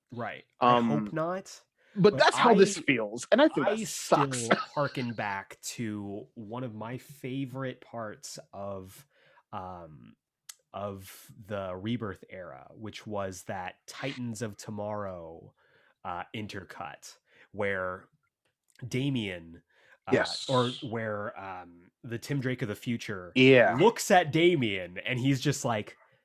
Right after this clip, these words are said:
Speaker 1: "Your boy has problems. Just be aware of that."
Speaker 2: Yeah.
Speaker 1: Before they depart. And I'm like,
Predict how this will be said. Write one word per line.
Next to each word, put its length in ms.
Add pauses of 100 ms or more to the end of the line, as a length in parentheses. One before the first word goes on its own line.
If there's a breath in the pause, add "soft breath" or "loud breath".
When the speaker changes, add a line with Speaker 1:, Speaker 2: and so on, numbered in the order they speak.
(180)
Speaker 1:
"Your 240
boy 400
has 340
problems. 1000 (360)
Just 360
be 160
aware 520
of 200
that." 520 (280)
Speaker 2:
Yeah. 500
Speaker 1:
Before 420
they 140
depart. 580
And 120
I'm 160
like, 480